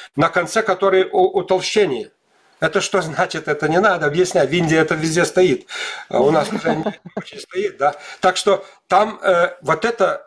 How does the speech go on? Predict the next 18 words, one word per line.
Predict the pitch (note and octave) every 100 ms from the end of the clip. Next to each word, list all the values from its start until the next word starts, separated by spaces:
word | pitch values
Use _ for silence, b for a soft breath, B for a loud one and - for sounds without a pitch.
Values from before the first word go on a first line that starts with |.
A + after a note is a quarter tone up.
| _
символика – | - E3 D#3+ A3+ G#3+
это | F#3+ G#3+
палка. | G#3+ A#3+ D#3 A#2+ - _ _ _ _
Поголис | - D3+ G#3 A#3+ D#3 -
по-литовски. | - A#2+ A#2+ A#2+ - - - B B B
Это | D3+ F3
палка. | - A#3 G#3 C3 - B B
И | F3
потом | - _ F#3 F#3 - C#4 C#4
только | G#3+ F#3+ F3+
это | F3+ G3+ G#3
утолщение | G3+ F#3+ F#3+ F3+ - A#3 G#3 F3 -
усилялось | F3 - G3 F3+ G#3 A3 F3+ G3
этим | F#3 E3+
камешком | - F#3+ D#3+ C3+ - A#2 B2
с | B2 -
дыркой | C#3+ G3 B2+ C#3
внутри, | D#3 D#3+ F3 B2+